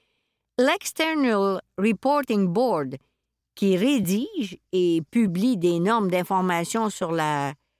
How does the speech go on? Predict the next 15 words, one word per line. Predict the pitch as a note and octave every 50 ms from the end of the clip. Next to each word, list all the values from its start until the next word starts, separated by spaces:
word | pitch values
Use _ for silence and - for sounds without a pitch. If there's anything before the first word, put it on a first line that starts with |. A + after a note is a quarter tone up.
| _ _ _ _ _ _ _
comptabilité, | - C4 C4 B3 - A#3 G#3+ G3 G3 G3 F#3 G#3 G3 - - A3+ D#4 G#4+ - _ _ _ _ _ _ _ _ _ _ _ _ -
l'audit, | G#3 G3+ A#3+ C4+ C4+ G3+ E3 F#3 A3+ - - _ _ _ _ _ _ _ _ _ _ _ -
la | E3+ F#3
certification | - - - D4+ E4 D4+ - - C4 A3 - A#3+ - A3 G3 F3+ F3 - - G#3+ C4 A#3
et | F#3+ E3+
le | E3 E3 C#3+
climat, | - - G#3 A3+ B3+ D#4+ G#4+ G#4+ - _ _ _ _ _ _ _ _ _ _ _ _ _ -
mène | A3+ B3 E4+ G#4+ A4+ F4+ A#3+ G3+
un | F#3 F3+ F3
projet | - - - G#3+ D#4 C4 A#3+ B3+ A3+
d'information | G#3+ G3+ G3 - G3+ F#3+ F#3+ F#3+ F#3 F#3+ F#3+ - - F#4 G4 D4+
sur | - - G3+
les | F3+ F3 E3+
questions | D#3+ - C#4 C#4 - - - G#3+ F#3
autochtones | E3+ D#3+ E3 - - F3+ F3+ _ - C#4 D#4 F#4+ G#4+ G4+ D4+ G#3